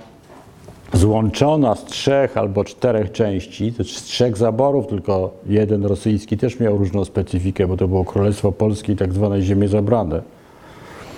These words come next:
które były w-, rozdzielone w-, od siebie przez ponad sto dwadzieścia lat,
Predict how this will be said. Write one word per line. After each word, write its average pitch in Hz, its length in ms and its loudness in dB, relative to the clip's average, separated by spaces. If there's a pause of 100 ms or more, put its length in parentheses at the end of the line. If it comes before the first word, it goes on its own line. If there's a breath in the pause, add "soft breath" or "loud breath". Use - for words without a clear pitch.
(560 loud breath)
które 107 480 4 (140)
były 113 420 4
w-, - 400 -12
rozdzielone 135 760 4
w-, 98 140 -4
od 107 180 -2
siebie 107 540 2
przez 98 480 -2
ponad 107 380 2
sto 113 200 0
dwadzieścia 98 500 -2
lat, 104 480 -2